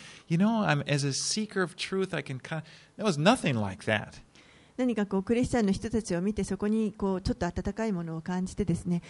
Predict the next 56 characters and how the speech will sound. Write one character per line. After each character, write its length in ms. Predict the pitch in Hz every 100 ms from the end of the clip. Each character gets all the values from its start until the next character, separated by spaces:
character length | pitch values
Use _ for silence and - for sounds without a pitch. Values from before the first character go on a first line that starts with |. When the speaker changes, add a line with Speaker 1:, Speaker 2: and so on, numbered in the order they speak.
| - -
Speaker 2:
何 180 | 247 294
か 140 | 240
こ 100 | 214
こ 100 | 208
に 120 | 202
何 220 | 196 220
か 120 | 226 180
が 80 |
あ 60 | 175
り 80 | 196
そ 160 | 240
う 60 | 226
だ、 140 | 185 170 _ _ _ -
こ 100 | 202
れ 80 |
を 60 | 202
求 220 | 196 208
め 80 | 240
た 100 | 240
方 160 | 214 202
が 160 | 180 - - - -
い 100 | 240
い 20 |
ん 40 |
じ 80 | 220
ゃ 60 | 190
な 100 | 185
い 60 |
か 140 | 190 170
と 80 | -
か、 160 | -
そ 100 | 226
う 40 | 339
い 40 |
っ 20 |
た 140 | 349 339
こ 100 | 349
と 280 | 349 302
を 40 | 233 - - -
考 180 | 226 247
え 80 | 262
た 100 | 180
わ 100 | 185
け 120 | 185
で 100 | 175
は 80 | 190
一 100 | 202
切 100 | -
あ 100 | 160
り 140 | 160
ま 100 | 170
せ 140 | 170 170
ん 60 | 165
で 80 |
し 100 | 160
た。 100 | -